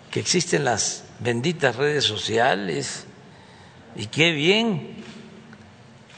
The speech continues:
que podemos comunicarnos, eh, con estas mañaneras. Qué bien,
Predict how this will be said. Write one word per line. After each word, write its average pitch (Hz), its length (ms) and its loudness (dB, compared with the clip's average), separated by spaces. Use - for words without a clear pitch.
que 107 580 2
podemos 147 380 2
comunicarnos, 139 1120 2
eh, 98 600 -8
con 127 180 0
estas 143 340 0
mañaneras. 123 920 0
Qué 131 120 -2
bien, 165 360 2